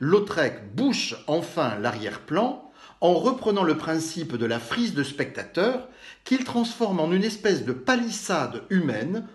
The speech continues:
en ombre chinoise, ce qui n'est pas sans rappeler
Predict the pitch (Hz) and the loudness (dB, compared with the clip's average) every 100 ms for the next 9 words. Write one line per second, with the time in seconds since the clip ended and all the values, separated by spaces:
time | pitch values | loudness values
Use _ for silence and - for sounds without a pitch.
0 | - 120 123 123 196 226 175 - 110 104 | -10 -4 0 4 4 4 0 -4 -6 -4
1 | 98 139 202 226 226 - - - 240 233 | -2 -2 -2 -6 -8 -18 -8 0 0 2
2 | 196 185 165 - 123 104 143 104 107 170 | 2 2 0 0 -2 0 -2 -2 2 2
3 | 247 | 2